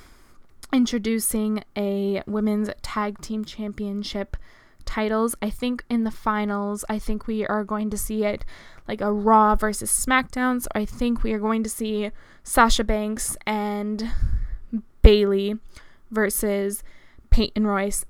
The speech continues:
and Billie Kay. I think that'll be the finals. So maybe we could even get N X T involved in it. I don't know. I'm excited. And I think we will also possibly see the final of the Mae Young Classic.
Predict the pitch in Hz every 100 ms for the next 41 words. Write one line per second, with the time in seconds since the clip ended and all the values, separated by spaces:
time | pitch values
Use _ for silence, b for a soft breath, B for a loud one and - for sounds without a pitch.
0 | - 196 185 196 196 - - 196 - -
1 | 208 - - 233 240 226 214 214 208 -
2 | 180 - - 226 - 226 240 - B B
3 | - 285 294 339 320 330 320 302 294 -
4 | 240 240 - - 247 220 190 190 196 202
5 | 202 - 277 320 311 302 285 285 233 202
6 | B B B B - 254 247 - 233 -
7 | 220 226 B B B B - 240 247 254
8 | 311 294 262 247 247 226 226 233 262 -
9 | 208 208 214 220 226 214 233 214 202 202
10 | 220 208 214 214 220 220 214 208 196 220
11 | 214 202 196 208 269 330 - 339 330 -
12 | -